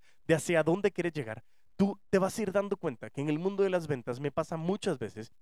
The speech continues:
y lo estaba hablando perfectamente con una de las empresas que, que yo respeto mucho. Estábamos acompañando muchísimo un equipo de personas genial. Eric, quien lo estaba mencionando, Eric, si estás escuchando,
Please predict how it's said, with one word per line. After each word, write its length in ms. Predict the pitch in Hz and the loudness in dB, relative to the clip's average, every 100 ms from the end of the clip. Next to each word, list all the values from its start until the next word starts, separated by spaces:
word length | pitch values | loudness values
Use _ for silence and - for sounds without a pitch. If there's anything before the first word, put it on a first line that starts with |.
| - | -10
y 60 | 170 | -2
lo 80 | 180 | 0
estaba 280 | - 220 202 | 0 0 0
hablando 280 | 202 208 | -2 -4
perfectamente 680 | 190 175 - - 175 175 185 | -4 -4 -4 -2 -2 -2 -6
con 140 | 170 170 | -6 -4
una 120 | 185 | -2
de 60 | |
las 200 | 175 165 | -2 -2
empresas 500 | 170 151 165 156 165 - - - - | -6 -2 -2 -2 -6 -8 -20 -14 -4
que, 160 | 151 - | -4 0
que 100 | 170 | 2
yo 120 | 175 | 4
respeto 480 | 190 180 - - 185 | 2 -4 -4 0 2
mucho. 300 | 151 - - - - | 2 -4 -20 -20 -20
Estábamos 340 | - 190 185 180 | -4 -2 -2 -4
acompañando 380 | - 139 143 165 | -2 -2 -2 -2
muchísimo 520 | 143 156 147 143 139 | -2 -4 -6 -6 -6
un 200 | 147 143 | -4 -6
equipo 320 | - 160 156 | -6 -4 -2
de 80 | 143 | -2
personas 420 | - - 135 143 | -2 -4 -4 -4
genial. 380 | - 127 123 143 - - - | -6 -4 -4 -4 -12 -20 -6
Eric, 480 | 208 202 190 - - - | 4 6 6 -2 -18 -12
quien 160 | - 147 | -4 0
lo 60 | 139 | 2
estaba 260 | 165 165 | 2 2
mencionando, 440 | 170 147 143 165 160 | 0 0 0 4 4
Eric, 240 | 185 180 | 4 2
si 160 | - 135 | -6 -6
estás 200 | 165 165 | -2 -2
escuchando, 600 | 170 147 160 156 170 | -2 -4 -2 0 0